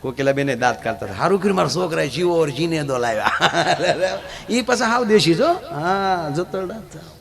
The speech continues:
કોકિલામાં, કોકિલામાં.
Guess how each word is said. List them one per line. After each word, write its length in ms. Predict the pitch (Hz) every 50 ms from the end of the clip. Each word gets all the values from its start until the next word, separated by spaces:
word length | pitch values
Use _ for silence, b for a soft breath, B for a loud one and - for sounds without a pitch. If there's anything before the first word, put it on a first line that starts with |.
| - - - - - - - - - B B B B B B B B B - - - - - - - - - - - - - - - - - - - - - - - - -
કોકિલામાં, 500 | - 127 117 135 135 135 131 131 131 127
કોકિલામાં. 520 | 123 - 151 147 131 104 87 87 82 -